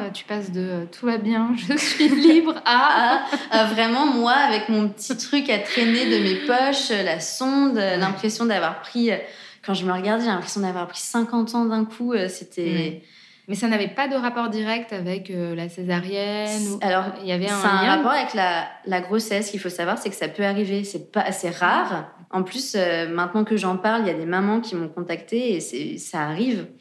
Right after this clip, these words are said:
Speaker 1: Beaucoup plus
Speaker 2: Ah.
Speaker 1: qu'on ne le croit.
Speaker 2: Ouais, en fait, ce qu'il y a, moi, euh, ça a un peu dégénéré, donc j'ai eu une pancréatite. La pancréatite, c'est vraiment rare.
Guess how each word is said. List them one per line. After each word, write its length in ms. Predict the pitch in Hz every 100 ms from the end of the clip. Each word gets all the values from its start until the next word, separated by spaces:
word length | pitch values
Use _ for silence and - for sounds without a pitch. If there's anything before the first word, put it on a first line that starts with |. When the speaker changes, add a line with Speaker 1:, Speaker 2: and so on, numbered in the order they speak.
| - -
Speaker 1:
Beaucoup 200 | 190 208
plus 120 | 247
Speaker 2:
Ah. 60 |
Speaker 1:
qu'on 100 | -
ne 80 | 220
le 80 | 202
croit. 400 | 202 - 247 254 196
Speaker 2:
Ouais, 320 | 190 202 -
en 80 | 196
fait, 140 | 262
ce 80 | 269
qu'il 80 | 226
y 40 |
a, 40 | 185 -
moi, 180 | 220 240 254
euh, 140 | 202 185
ça 140 | 196
a 40 | 185
un 60 |
peu 160 | 185 262
dégénéré, 560 | 233 220 220 214 254
donc 160 | 220 208
j'ai 100 | 196
eu 40 |
une 120 | 190 196
pancréatite. 560 | 196 208 190 190 185
La 100 | 156
pancréatite, 540 | 151 175 185 175 233 -
c'est 100 | 170
vraiment 440 | 170 190 202 185
rare. 380 | 175 160 -